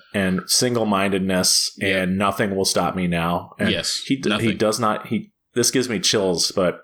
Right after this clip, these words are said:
Speaker 1: he doesn't even turn around.
Speaker 2: Nope.
Speaker 1: He
Speaker 2: Just
Speaker 1: does it.
Speaker 2: straight.
Speaker 1: He's done. And Chauncey's face, oh man, I'm gonna cry if I start thinking about it too much, but man,
Speaker 2: Yeah, yeah.
Speaker 1: Chauncey's face is just like,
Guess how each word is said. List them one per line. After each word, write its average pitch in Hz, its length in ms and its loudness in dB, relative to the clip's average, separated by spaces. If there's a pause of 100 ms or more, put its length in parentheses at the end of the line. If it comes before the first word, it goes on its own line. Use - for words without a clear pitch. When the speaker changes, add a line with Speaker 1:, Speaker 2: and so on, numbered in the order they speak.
Speaker 1:
he 113 140 -2
doesn't 104 280 2
even 101 180 0
turn 90 220 0
around. 82 380 -2 (340)
Speaker 2:
Nope. 131 340 2 (160)
Speaker 1:
He 95 120 0
Speaker 2:
Just 98 300 0
Speaker 1:
does - 100 -4
it. - 80 -20 (600)
Speaker 2:
straight. - 380 0
Speaker 1:
He's 82 40 -4
done. 98 160 -2
And 107 160 0
Chauncey's 113 540 0
face, 92 600 2
oh 98 200 2
man, 90 200 0
I'm 92 80 0
gonna 90 160 0
cry 92 340 0
if 87 120 -2
I 87 80 0
start 85 380 -2 (100)
thinking 98 200 -4
about 82 200 0
it 85 80 -2
too - 140 -6
much, 80 260 -4
but 87 140 -4
man, 123 100 0
Speaker 2:
Yeah, 107 200 2
yeah. 95 200 0
Speaker 1:
Chauncey's 127 400 -2
face 120 220 0
is - 60 -4
just - 160 0
like, 104 180 -2